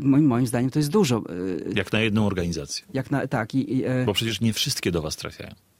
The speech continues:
Speaker 1: No nie wszystkie, oczywiście. Tym bardziej, że takie organizacje, które pomagają chorym dzieciom, my zajmujemy się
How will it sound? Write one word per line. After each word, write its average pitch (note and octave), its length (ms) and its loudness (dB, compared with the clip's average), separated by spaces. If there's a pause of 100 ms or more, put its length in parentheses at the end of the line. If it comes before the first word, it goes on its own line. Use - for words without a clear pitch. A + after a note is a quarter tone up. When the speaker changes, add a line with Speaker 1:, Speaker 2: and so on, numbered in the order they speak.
(240)
Speaker 1:
No A#2+ 100 2
nie C#3 120 8
wszystkie, D3+ 300 2
oczywiście. C#3+ 460 0 (160)
Tym C3 120 0
bardziej, C3+ 200 2
że B2 60 -2
takie C#3 220 0
organizacje, C3+ 380 0
które C3 160 -2
pomagają C3 540 2
chorym A#2+ 340 2
dzieciom, C3 240 4
my D3+ 100 8
zajmujemy E3+ 400 6
się F3 120 4